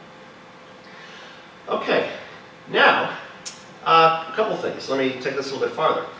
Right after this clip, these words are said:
So this was all in black six mice. What if you have mice of different, uh, genomic strengths, genomic backgrounds?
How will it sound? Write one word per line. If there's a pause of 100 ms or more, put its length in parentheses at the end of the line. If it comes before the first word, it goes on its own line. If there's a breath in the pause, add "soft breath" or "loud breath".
(340 loud breath)
So
this
was
all
in
black
six
mice.
What
if
you
have
mice
of
different,
uh,
genomic
strengths,
genomic
backgrounds?